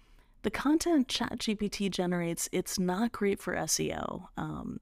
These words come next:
fluffy, low content, spammy content doesn't rank well in general. But whether or not Google is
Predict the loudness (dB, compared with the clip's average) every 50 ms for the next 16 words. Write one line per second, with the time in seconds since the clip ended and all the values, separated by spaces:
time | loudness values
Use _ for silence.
0 | -14 -18 -18 -18 -6 -2 0 2 2 2 2 0 -2 -2 0 2 2 0 0 -2
1 | -2 -2 0 2 2 4 4 2 2 0 0 0 0 0 0 0 0 0 0 -2
2 | -2 0 0 0 0 0 -2 0 2 4 4 2 2 2 2 4 4 4 2 4
3 | 4 4 4 4 4 4 4 4 2 0 -2 0 0 0 2 0 0 -2 -2 -2
4 | -2 -2 -2 -2 -2 -2 -2 0 0 -2 -2 -2 -2 -2 0 -2 -2 -2 -4 -6
5 | -8 -16 -20 -20 _ _ _ _ _ -20 -20 _ -20 -20 _ _ _ -20 -20 -12
6 | -10 -2 2 2 4 4 4 2 0 0 -4 -4 -4 -6 -6 -6 0 2 2 4
7 | 4 4 4 4 4 4 4 4 2 0 -2 0 -2 0 2 2 2 2 0 -2
8 | -4 -4 -6